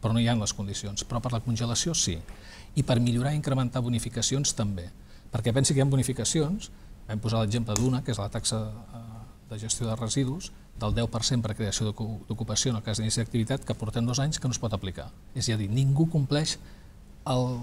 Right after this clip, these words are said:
conjunt de requisits necessaris, farragosos, sí, podem tenir moltes bonificacions, però molt farragoses perquè es compleixin. Llavors, què demanem? Flexibilitzar aquesta bonificació. Aquesta seria una esmena. No diem ni com,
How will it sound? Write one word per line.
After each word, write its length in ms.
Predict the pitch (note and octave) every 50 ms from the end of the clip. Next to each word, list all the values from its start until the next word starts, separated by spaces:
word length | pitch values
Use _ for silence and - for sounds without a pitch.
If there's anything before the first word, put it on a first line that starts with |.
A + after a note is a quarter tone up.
| - - -
conjunt 380 | C#3+ C#3 C3+ A#2+ C#3 E3 D#3+ E3
de 80 | E3 D#3
requisits 600 | D3+ D#3 C#3+ - E3 C#3+ C#3+ D#3+ D#3+ D3 - D3+
necessaris, 800 | C#3+ C3+ - - - - D#3 D#3 D3+ C#3+ E3 G3+ - - - - - -
farragosos, 800 | - - A2 G#2 G2+ F#2+ F#2+ B2 D#3 E3 C#3+ D3 F#3+ G#3 - -
sí, 80 | F#3 -
podem 220 | - C3 C#3+ C#3+
tenir 120 | E3 D#3+ D#3
moltes 180 | D#3 D3+ C#3 D3
bonificacions, 560 | D3+ C#3+ - C#3+ - A#2+ - D3 C3 A#2 - -
però 120 | - B2 C3
molt 180 | D3 D#3 C#3+ -
farragoses 520 | - C#3+ C#3+ D3+ C#3 D3 D3 C#3+ F3+ -
perquè 200 | - C#3+ C#3+ C3+
es 80 | C3 -
compleixin. 600 | - - G#2+ G2+ - G2 F2+ E2+ - - F2 - - - - - - - -
Llavors, 220 | - A#2+ A#2 - -
què 80 | D3
demanem? 300 | C#3 C#3 C#3 C3 A2+ F#2+ -
Flexibilitzar 540 | - G#2 - - A#2+ A2 A2+ G#2+ - B2+
aquesta 200 | A2+ A2+ - - - A2
bonificació. 720 | A2+ A#2 G#2+ G#2+ G#2+ - - - - - - - E2 E2 - - -
Aquesta 180 | - F#3 - E3+
seria 200 | - F#3 E3 D#3
una 80 | C3 A2+
esmena. 320 | - A2 G2+ G2 F#2 F#2+ - - - - - - - -
No 100 | D3+ D#3
diem 160 | D#3+ F#3 F#3+ F#3 E3+
ni 80 | D#3+
com, 300 | E3 D#3 C3+ A#2+ F#2+ F2+